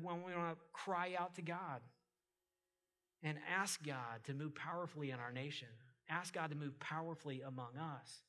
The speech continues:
Ask God to bring about a historic revival in this nation and in this part of the country. So come and pray with us. And some of you are thinking,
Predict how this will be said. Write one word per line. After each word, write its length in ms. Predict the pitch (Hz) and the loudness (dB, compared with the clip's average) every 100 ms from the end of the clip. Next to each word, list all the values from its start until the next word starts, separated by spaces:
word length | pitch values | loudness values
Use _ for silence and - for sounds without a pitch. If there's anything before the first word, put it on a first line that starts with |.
| _ _ _ _ _ | _ _ _ _ _
Ask 240 | 165 190 - | 6 8 8
God 240 | 175 165 | 8 8
to 40 | |
bring 340 | 151 160 170 175 | 4 4 2 2
about 320 | 156 151 147 143 | 4 4 4 0
a 80 | |
historic 840 | 131 135 - - 190 185 185 185 - | 0 0 0 0 2 4 4 2 0
revival 1000 | 156 160 139 151 190 202 156 127 120 139 - - _ _ _ _ _ _ _ _ _ _ _ _ 147 | 6 6 8 4 6 4 2 0 0 -2 -8 -20 _ _ _ _ _ _ _ _ _ _ _ _ -2
in 100 | 151 | 0
this 180 | 151 | 0
nation 500 | 165 160 185 - 190 175 151 | 4 4 4 2 0 0 2
and 100 | 147 | 2
in 220 | 147 156 | 2 -2
this 200 | 156 151 - - _ _ _ _ | 0 -2 -4 -12 _ _ _ _
part 260 | - 147 156 - _ _ _ - | -6 -4 -4 -10 _ _ _ -6
of 80 | 147 | -6
the 80 | |
country. 400 | 156 190 196 110 101 - _ _ _ _ _ _ _ _ _ _ _ _ _ _ _ _ _ _ _ | -6 -10 -10 -12 -16 -20 _ _ _ _ _ _ _ _ _ _ _ _ _ _ _ _ _ _ _
So 160 | - 175 | -4 0
come 180 | 185 | 0
and 140 | 185 175 | 0 -2
pray 220 | 175 190 | -2 0
with 180 | 180 143 | 0 -2
us. 400 | 110 107 - - _ _ _ _ _ _ _ _ _ _ _ _ _ _ _ _ _ _ | -8 -12 -14 -16 _ _ _ _ _ _ _ _ _ _ _ _ _ _ _ _ _ _
And 100 | 143 | -2
some 140 | 180 180 | 2 4
of 60 | |
you 120 | 165 | 6
are 20 | 151 | 4
thinking, 320 | 160 151 | 2 2